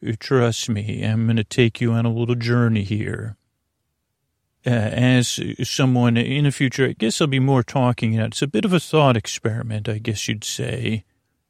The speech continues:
What would, if someone in the future, we'll say fifty years, me-, we'll say a hundred years, uh, uh, or we'll just say an imaginary date in the future, they discovered a, a time capsule of ideas and they just started pulling things out, uh,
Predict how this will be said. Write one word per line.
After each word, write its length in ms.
What 340
would, 560
if 180
someone 300
in 100
the 60
future, 640
we'll 180
say 220
fifty 440
years, 540
me-, 360
we'll 240
say 240
a 60
hundred 340
years, 460
uh, 360
uh, 460
or 240
we'll 200
just 200
say 160
an 60
imaginary 580
date 300
in 100
the 60
future, 600
they 220
discovered 760
a, 280
a 60
time 280
capsule 460
of 100
ideas 640
and 140
they 100
just 160
started 360
pulling 340
things 480
out, 440
uh, 280